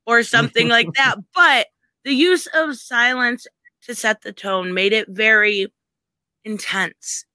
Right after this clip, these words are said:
Speaker 1: at the
Speaker 2: Thank
Speaker 1: same
Speaker 2: you.
Speaker 1: time. You felt the emotion.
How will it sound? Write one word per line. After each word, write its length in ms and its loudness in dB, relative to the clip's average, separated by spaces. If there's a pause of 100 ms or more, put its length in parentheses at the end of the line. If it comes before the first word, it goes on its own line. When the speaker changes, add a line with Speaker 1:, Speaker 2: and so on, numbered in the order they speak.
(180)
Speaker 1:
at 160 -2
the 80 -6
Speaker 2:
Thank 20 -4
Speaker 1:
same 280 -4
Speaker 2:
you. 0 -
Speaker 1:
time. 380 -2 (360)
You 200 0
felt 560 0 (460)
the 160 0
emotion. 680 -4